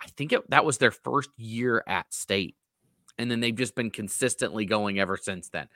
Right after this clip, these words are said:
That ever since that, they've just been rolling, and then had that huge upset last year. That was awesome. We always,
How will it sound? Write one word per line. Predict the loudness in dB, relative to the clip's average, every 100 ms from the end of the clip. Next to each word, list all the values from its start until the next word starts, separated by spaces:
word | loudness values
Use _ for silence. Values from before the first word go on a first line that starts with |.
| -20 -20 _
That | 6
ever | 8 6
since | 2 -2
that, | 6 6 6
they've | 0
just | -2 -2
been | -2 2
rolling, | 6 6 4 0 -6 _ _ _ _ _
and | -6
then | -4
had | -2 0
that | -2
huge | -4 -2 0 0
upset | 0 0 -2 2
last | 2 2 -2
year. | -4 -4 -6 _ _ _ _ _ -2
That | 6
was | 8 10
awesome. | 10 10 8 -4 -6 -20 -6 8
We | 10
always, | 10 8 6